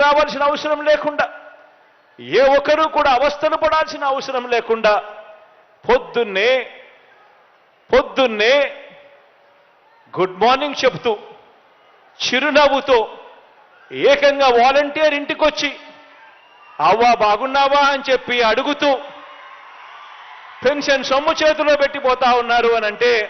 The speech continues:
ఇది కూడా జరుగుతా ఉన్నది కూడా మీ బిడ్డ ప్రభుత్వంలోనే అని కూడా చెప్పడానికి గర్వపడతా ఉన్నా. ఈ పెన్షన్ల సొమ్ము కింద ఈ యాభై ఆరు నెలల కాలంలోనే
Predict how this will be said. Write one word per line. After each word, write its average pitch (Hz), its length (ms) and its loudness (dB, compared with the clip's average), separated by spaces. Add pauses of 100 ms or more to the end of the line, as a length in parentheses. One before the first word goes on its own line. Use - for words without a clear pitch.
(920)
ఇది 151 140 -4
కూడా 247 360 2
జరుగుతా 262 560 0
ఉన్నది 226 320 0
కూడా 233 340 0 (1000)
మీ 151 260 -6
బిడ్డ 160 360 -4
ప్రభుత్వంలోనే 254 800 0
అని 233 160 0
కూడా 220 220 2
చెప్పడానికి 214 640 -2 (120)
గర్వపడతా 190 600 0
ఉన్నా. 175 220 -2 (880)
ఈ 185 100 2
పెన్షన్ల 247 520 0
సొమ్ము 254 300 2
కింద 269 280 0 (840)
ఈ 180 100 -6 (100)
యాభై 269 380 4
ఆరు 262 180 2
నెలల 277 300 0
కాలంలోనే 294 640 0